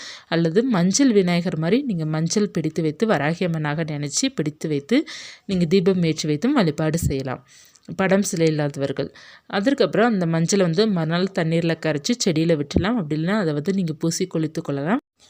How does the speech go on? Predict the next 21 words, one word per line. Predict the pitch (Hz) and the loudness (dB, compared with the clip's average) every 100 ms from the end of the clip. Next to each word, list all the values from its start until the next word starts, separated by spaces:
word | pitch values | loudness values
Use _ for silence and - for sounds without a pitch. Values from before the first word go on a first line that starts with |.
| _ - - - - - | _ -20 -20 -20 -20 -6
வராகி | 208 214 233 285 | 2 4 4 4
அன்னைக்கு | 294 190 175 | 2 2 0
வழிபாடு | 202 165 170 185 208 | 2 2 4 4 2
செய்யும்போது | - 160 170 202 | 2 2 4 4
ஒரு | 165 | 4
டவுட் | 156 170 185 | 4 4 2
கேட்டிருந்தீங்க. | - 147 160 151 151 180 302 - - - - - - - | 0 -2 0 0 2 2 2 -4 -20 -18 -16 -16 -16 -12
வெற்றிலை | - 208 - 285 294 | 0 0 4 6 6
பாக்கு, | 285 180 165 208 | 6 4 2 0
வாழைப்பழம் | 175 147 160 170 180 | 2 2 2 0 0
வைக்கும்போது | 139 - 151 147 180 | -2 -2 -2 -2 -2
தேங்காய் | - 202 220 247 180 | 2 2 4 4 4
உடைச்சி | 156 170 190 | 2 0 0
வைத்து | 160 156 | 0 0
வழிபாடு | 180 143 143 143 | -2 0 -2 -4
செய்யலாம். | - 160 135 | -2 -2 0
ஆனால் | 151 220 | 0 2
தாராளமாக | 208 165 175 180 196 | 2 2 2 0 0
உடைத்து | 202 151 147 - | 2 0 -2 -2
வைக்கலாம். | 151 131 170 240 | -2 0 -2 0
நான் | 185 | 0